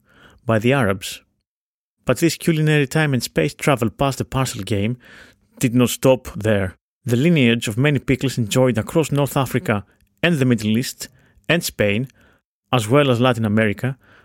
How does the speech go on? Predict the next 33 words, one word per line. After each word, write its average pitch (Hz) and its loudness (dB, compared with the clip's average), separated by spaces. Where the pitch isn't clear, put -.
can 120 -2
be 107 0
traced 131 0
back 117 -4
to 117 -4
these 117 0
early 101 -4
recipes. - -6
A 175 -2
history 135 0
of 107 -4
pickles - -2
is - -4
the 120 0
history 123 0
of 107 0
the 107 -2
world. 104 0
Pickles 120 -2
is - -8
a 117 0
relish, 147 -2
a 151 -10
condiment, 131 0
a - -20
preservation 120 0
technique 113 -4
to - -10
store 113 0
food - -2
pre-fridge 107 -4
for - -8
millennia, 101 -2